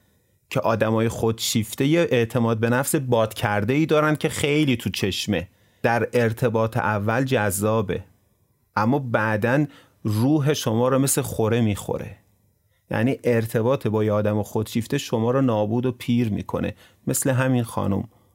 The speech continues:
که داستانشو گفتم. الان با یه بچه بیست و دو ساله دیگه بریده، میگه: «دیگه نمیکشم.»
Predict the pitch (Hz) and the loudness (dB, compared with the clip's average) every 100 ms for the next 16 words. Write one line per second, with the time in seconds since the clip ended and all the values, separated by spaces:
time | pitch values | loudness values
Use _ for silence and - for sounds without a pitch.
0 | _ _ _ _ _ - 113 107 - 101 | _ _ _ _ _ -4 0 0 0 -2
1 | 98 - 95 95 - 98 - _ - 117 | -2 -2 -4 -4 -4 -4 -6 _ -2 0
2 | 120 123 110 120 101 98 107 104 101 95 | 2 2 2 2 0 0 0 0 0 -2
3 | 101 98 101 - 101 139 123 127 123 107 | -2 0 0 0 0 2 0 0 0 0
4 | 92 90 85 87 92 107 117 104 120 113 | 2 2 2 2 2 2 0 2 2 4
5 | 110 82 - - - - | 2 0 -2 -4 -4 -6